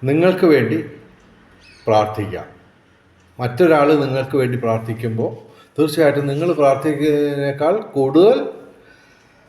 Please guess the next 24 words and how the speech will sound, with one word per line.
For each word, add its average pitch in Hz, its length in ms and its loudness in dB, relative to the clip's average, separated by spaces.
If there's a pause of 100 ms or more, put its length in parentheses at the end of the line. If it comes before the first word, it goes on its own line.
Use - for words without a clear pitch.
(320)
ഫലപ്രാപ്തി 143 600 2 (360)
കൂടും. 95 280 -8 (760)
ഇപ്പോൾ 160 200 4 (120)
ഇന്നലെ 156 320 4 (280)
ഞാൻ 147 140 2
ഈ - 100 4
വീഡിയോ 185 240 4
ഇടാൻ 180 220 2
കാരണം 160 240 2
എന്ന് 147 120 0
പറഞ്ഞു 113 200 2
കഴിഞ്ഞാൽ, 104 240 -2 (400)
ഇന്നലെ 156 380 2 (1300)
എൻ്റെ 147 260 4 (480)
WhatsApp 131 360 2 (120)
ഗ്രൂപ്പിൽ, 98 240 -2 (160)
ഈ - 20 -2 (140)
വെളിച്ചം 123 400 -4
ചാനലിൽ 120 400 0
ഒരു 123 160 -2
WhatsApp 120 400 0
ഗ്രൂ-, 120 200 -4 (120)
ഗ്രൂപ്പുണ്ട്, 113 500 -2 (1600)
പല 123 120 2